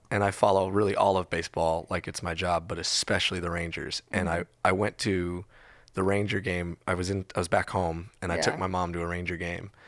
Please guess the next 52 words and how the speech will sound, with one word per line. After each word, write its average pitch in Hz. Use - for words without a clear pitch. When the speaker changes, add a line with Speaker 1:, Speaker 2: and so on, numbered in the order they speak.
Speaker 1:
and 92
we 92
sat 85
down, 82
and 90
then 87
we 85
were 85
playing 82
the -
Oakland 123
A's. -
And 95
I 92
remember 95
she -
turned 104
to 92
me 85
and 85
she 92
went, 85
"So -
what 104
do 120
I 101
need 101
to 98
know 92
about 87
these 95
two -
teams?" 82
And 92
I 87
went, 165
Speaker 2:
Mm-hmm. 107
Speaker 1:
I, 107
my -
brain 95
just 92
exploded -
'cause 98
I 92
just 85
went, 80
"I 87
don't 101
even 90
know 82
where 82
to, 78